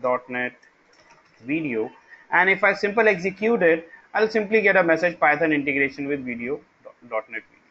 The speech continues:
Similar, so I want to execute this Python script from within my dot net. So it's pretty simple.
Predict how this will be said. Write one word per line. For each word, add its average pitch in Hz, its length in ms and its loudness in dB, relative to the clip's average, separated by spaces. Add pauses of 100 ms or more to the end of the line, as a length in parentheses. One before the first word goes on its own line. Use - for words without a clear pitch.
(2750)
Similar, 233 540 2 (140)
so 220 320 6
I 214 140 4
want 262 180 2
to 269 100 2
execute 226 760 -2 (260)
this - 520 0 (140)
Python 180 460 2
script 185 340 -4 (300)
from 185 300 0
within 160 280 4
my 151 180 4
dot 131 360 -2
net. 98 140 -12 (440)
So 180 580 2 (460)
it's - 120 -20
pretty 247 240 4
simple. 240 440 2